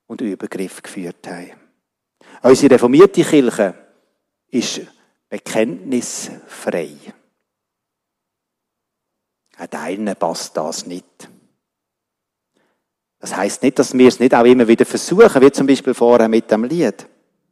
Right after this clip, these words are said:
Es ist schön, einmal miteinander zu sagen oder zu singen, auf was man hofft und was man glaubt. Aber ich glaube, die Bekenntnisfreiheit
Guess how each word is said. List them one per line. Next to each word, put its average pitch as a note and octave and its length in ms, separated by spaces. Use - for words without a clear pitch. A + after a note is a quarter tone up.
Es - 140
ist - 140
schön, C3 260
einmal A#2 280
miteinander G#2+ 560
zu - 100
sagen G2+ 460
oder - 180
zu - 100
singen, A2+ 480
auf - 140
was G2+ 180
man G2+ 140
hofft - 420
und F#2+ 140
was F#2+ 160
man G2 100
glaubt. - 680
Aber - 200
ich - 120
glaube, D3 420
die B2+ 100
Bekenntnisfreiheit C#3 1700